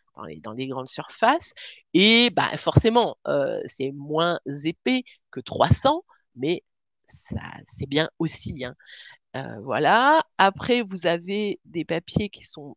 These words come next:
vraiment, euh, ah, très bien.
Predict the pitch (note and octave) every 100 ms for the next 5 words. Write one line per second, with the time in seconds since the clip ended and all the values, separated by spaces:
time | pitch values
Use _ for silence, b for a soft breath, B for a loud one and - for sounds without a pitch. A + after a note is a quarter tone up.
0 | - D#3+ F3+ F#3+ F#3+ F#3 - - D#3+ F#2
1 | D#2 B1 - _ _ _ _ _ _ _
2 | - G3 F3+ - - F3+ F#3 F#3 A#3 C4